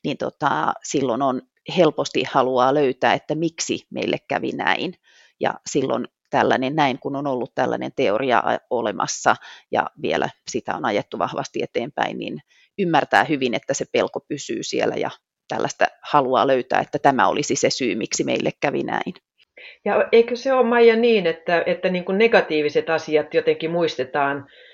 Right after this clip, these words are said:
Speaker 2: pitempään kuin positiiviset asiat, että ihmismieli on jotenkin niin kuin rakennettu sillä tavalla. Se ehkä on ihan evoluution seurausta, että, että me opitaan näistä negatiivisista asioista. Ne,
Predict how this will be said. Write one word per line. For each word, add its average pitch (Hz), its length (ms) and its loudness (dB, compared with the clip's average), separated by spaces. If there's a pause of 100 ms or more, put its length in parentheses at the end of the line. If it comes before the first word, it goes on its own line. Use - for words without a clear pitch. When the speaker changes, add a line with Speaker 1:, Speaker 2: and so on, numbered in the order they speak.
(240)
Speaker 2:
pitempään 139 640 2
kuin 147 180 -2
positiiviset 139 720 -2
asiat, 143 300 -4
että 151 160 -2
ihmismieli 151 600 2
on 135 80 2
jotenkin 143 380 -4
niin 147 160 -4
kuin 156 100 -2
rakennettu 131 580 -2
sillä 143 300 -2
tavalla. 143 320 -2
Se 160 100 2
ehkä 170 260 0
on 165 100 0
ihan 165 180 0
evoluution 139 720 2 (320)
seurausta, 139 680 4
että, 147 320 -6
että 143 320 -4 (140)
me 151 160 0
opitaan 143 520 -2
näistä 151 300 -2
negatiivisista 143 840 2
asioista. - 600 -4
Ne, 139 140 -2